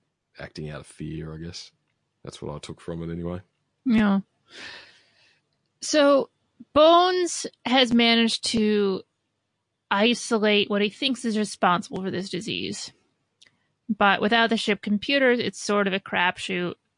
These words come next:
Speaker 2: especially in terms of dosage. And he, he des-, he, he describes it as, it, like, it could be a beaker full of death,
Speaker 1: <laughs>
Speaker 2: which is pretty fucking good.
Speaker 1: Yeah. Man, I wanna, I wanna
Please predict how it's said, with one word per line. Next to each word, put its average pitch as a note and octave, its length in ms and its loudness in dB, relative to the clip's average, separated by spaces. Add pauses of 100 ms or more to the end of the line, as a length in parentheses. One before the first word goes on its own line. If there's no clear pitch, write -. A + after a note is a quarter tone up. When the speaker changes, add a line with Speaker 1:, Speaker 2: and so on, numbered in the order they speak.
Speaker 2:
especially G#3 380 0
in G3+ 80 2
terms G3 220 0
of G3 140 -2 (100)
dosage. G3+ 540 2
And G#3 140 2
he, G3+ 280 -2
he A3 180 -2
des-, G#3+ 320 -6
he, A3 360 -2
he - 100 -6
describes A3+ 580 0
it A3+ 120 2
as, G3 400 2 (440)
it, A3 160 2
like, G#3 160 2
it G3+ 120 -2
could C4 160 2
be A#3 120 2
a G#3 80 4
beaker A3+ 460 2
full A3+ 320 0
of G3 220 -2
death, - 460 -2 (840)
Speaker 1:
<laughs> - 460 -10
Speaker 2:
which G#3 160 -2
is F#3 340 -6 (160)
pretty F3+ 260 -6
fucking F#3 360 -8
good. - 240 -2 (180)
Speaker 1:
Yeah. F2 400 -4 (400)
Man, G2 420 0
I G#2 60 2
wanna, G2 360 0
I G2 100 -2
wanna F2+ 360 0